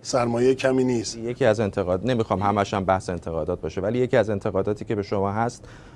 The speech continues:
Speaker 2: پستی بود که در مورد قالیباف نوشته بودید و ازش تشکر کرده بودید. چرا؟
Speaker 1: <clears throat> قالیباف تشکر کردم که فضاهای فرهنگی رو گسترش داد تو تهران.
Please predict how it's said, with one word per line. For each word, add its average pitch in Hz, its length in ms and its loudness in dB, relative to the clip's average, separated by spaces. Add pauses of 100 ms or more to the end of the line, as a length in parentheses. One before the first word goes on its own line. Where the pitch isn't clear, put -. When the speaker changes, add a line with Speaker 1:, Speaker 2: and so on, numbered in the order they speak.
(160)
Speaker 2:
پستی 120 300 2
بود 113 180 -2
که 117 100 -2
در 101 200 2
مورد 92 500 0
قالیباف 90 600 0
نوشته 73 360 -6
بودید 71 240 -8 (120)
و 92 40 -6
ازش 92 240 -8
تشکر 85 480 -8
کرده 76 320 -10
بودید. 62 220 -14 (300)
چرا؟ 104 300 -4 (1000)
Speaker 1:
<clears throat> - 60 0 (1200)
قالیباف 220 540 4 (120)
تشکر 165 480 4
کردم 190 280 2
که 196 100 4
فضاهای 135 500 6
فرهنگی 127 540 4
رو 160 100 6
گسترش 123 460 2
داد 107 160 0
تو 110 100 -8
تهران. 92 340 -4